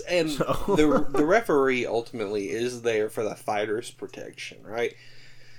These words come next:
Speaker 1: Otherwise, this would be a street fight. You would just keep fighting until one of you got knocked out and hope that somebody would stop. The
Speaker 2: Yeah.
Speaker 1: only thing for me, though, is that, the, and I can't, the guy's name,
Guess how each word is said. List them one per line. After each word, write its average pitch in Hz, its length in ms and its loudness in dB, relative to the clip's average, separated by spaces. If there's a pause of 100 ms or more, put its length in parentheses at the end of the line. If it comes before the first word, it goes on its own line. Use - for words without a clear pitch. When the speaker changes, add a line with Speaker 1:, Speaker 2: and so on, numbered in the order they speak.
(120)
Speaker 1:
Otherwise, 131 460 4
this - 180 -4
would 120 140 -6
be 110 140 0
a 104 80 -2
street - 420 -4
fight. 82 240 -4
You 95 140 -6
would 101 120 -4
just - 300 -10
keep 127 220 -8
fighting 110 460 0
until 104 600 -4 (380)
one 120 240 -4
of 120 80 0
you 117 100 -4
got 117 160 0
knocked 120 320 0
out 117 200 6
and 110 60 -8
hope 131 300 0
that 127 200 2 (240)
somebody 127 540 0
would 123 140 -4
stop. - 380 -6 (1080)
The 135 160 4
Speaker 2:
Yeah. - 60 4
Speaker 1:
only 277 300 8
thing 185 240 6
for 143 100 0
me, 131 200 6
though, 156 320 6 (240)
is 139 240 2
that, 131 260 6 (1000)
the, 127 320 -8 (240)
and 127 140 -2
I 131 120 2
can't, 127 520 -4
the 123 80 -2
guy's 123 400 2
name, 117 400 -2